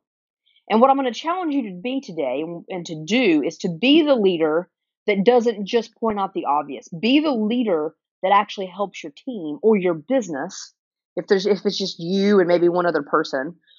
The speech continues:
or primarily you. Don't be the leader that just says, "Hey, I see this problem."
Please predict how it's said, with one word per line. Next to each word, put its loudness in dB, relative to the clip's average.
or 4
primarily 0
you. -6
Don't 2
be -2
the 0
leader -4
that -8
just -6
says, -8
"Hey, -4
I -6
see -8
this -8
problem." -4